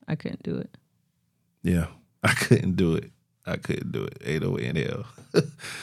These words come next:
Speaker 1: But, I mean, that's part of what we're talking about. Love is, like, I don't know if people remember that show that was on own. It was called Love Is with Nuri and Yasir. Um, basically, I think
Speaker 2: Love that
Speaker 1: that
Speaker 2: show.
Speaker 1: was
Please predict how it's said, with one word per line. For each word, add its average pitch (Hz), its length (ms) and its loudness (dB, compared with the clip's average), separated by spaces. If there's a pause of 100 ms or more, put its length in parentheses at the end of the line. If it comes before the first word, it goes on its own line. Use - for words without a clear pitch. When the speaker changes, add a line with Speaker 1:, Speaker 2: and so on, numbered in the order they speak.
Speaker 1:
But, 214 300 8
I 185 100 6
mean, 180 240 6
that's 175 180 6
part 175 240 4
of 165 140 4
what 165 160 2
we're 165 80 0
talking 175 260 2
about. 160 220 2
Love 151 280 2
is, 165 440 2
like, 156 340 2
I 151 100 4
don't 156 120 4
know 156 80 6
if 156 80 -2
people 165 240 2
remember 156 300 4
that - 160 0
show 160 540 4 (100)
that - 120 0
was 160 120 2
on 151 220 0
own. 165 460 2 (160)
It - 160 2
was 151 160 2
called 151 640 2 (540)
Love 147 500 4
Is 143 580 2 (160)
with 143 380 4 (280)
Nuri 156 680 6
and 143 460 4
Yasir. 156 580 2 (440)
Um, 143 520 4 (220)
basically, 180 640 4
I 156 80 4
think 165 220 4
Speaker 2:
Love 156 160 4
that 170 200 6
Speaker 1:
that - 20 0
Speaker 2:
show. 170 100 2
Speaker 1:
was 151 720 2